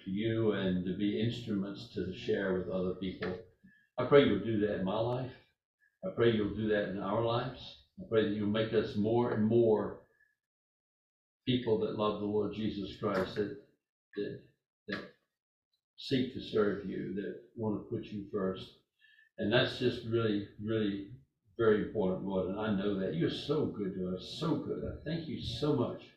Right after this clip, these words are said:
for the blessings that you have poured upon us. Thank you for our health. Thank you for our friends, our loved ones, our families. Thank you for the witness of those at work. Thank you for the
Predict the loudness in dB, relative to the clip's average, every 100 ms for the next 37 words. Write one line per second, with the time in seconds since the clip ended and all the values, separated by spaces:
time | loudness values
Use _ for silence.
0 | -16 -16 -16 -20 _ -4 -4 -2 4 4
1 | 4 0 -4 -6 -4 -2 -2 -2 -2 -2
2 | -2 -4 -4 -6 -10 -6 -2 -2 -4 -4
3 | -4 -2 2 4 4 -2 -16 _ _ -20
4 | -20 2 4 4 2 2 2 2 -2 -2
5 | 0 0 0 0 4 4 2 0 -2 -2
6 | -6 -14 _ _ _ _ -8 4 6 8
7 | 4 4 2 2 -4 -16 -20 _ _ 2
8 | 4 4 0 -2 -2 -2 2 0 0 -2
9 | -2 0 4 4 4 0 0 6 6 6
10 | 2 -8 -20 _ _ _ _ -4 -2 0
11 | -4 0 2 4 2 0 -4